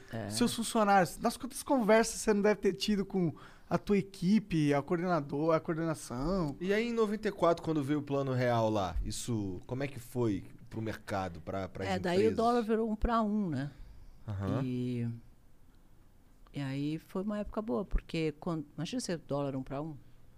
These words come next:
Speaker 1: Então, foi uma
Speaker 3: Parece
Speaker 1: época
Speaker 3: bom, é.
Speaker 1: Foi muito bom, assim. Porque aí você compra insumo mais barato, a gente depende de muita coisa importada, então é legal. Aí depois veio a época do,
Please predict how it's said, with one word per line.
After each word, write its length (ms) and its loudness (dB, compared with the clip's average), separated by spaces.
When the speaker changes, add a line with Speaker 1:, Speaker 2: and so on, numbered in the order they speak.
Speaker 1:
Então, 120 -14
foi 80 2
uma 60 2
Speaker 3:
Parece 240 2
Speaker 1:
época 100 -2
Speaker 3:
bom, 280 0
é. 320 -6
Speaker 1:
Foi 220 -8
muito 240 -6
bom, 280 -6
assim. 340 -10
Porque 260 -2
aí 220 0
você 240 -6
compra 380 -4
insumo 360 -6
mais 180 -4
barato, 600 -4
a 40 -8
gente 180 -12
depende 280 -6
de 60 -8
muita 220 -8
coisa 200 -10
importada, 600 -8
então 140 -12
é 20 -10
legal. 300 -6
Aí 160 -2
depois 340 -2
veio 280 0
a 40 2
época 320 -2
do, 220 -4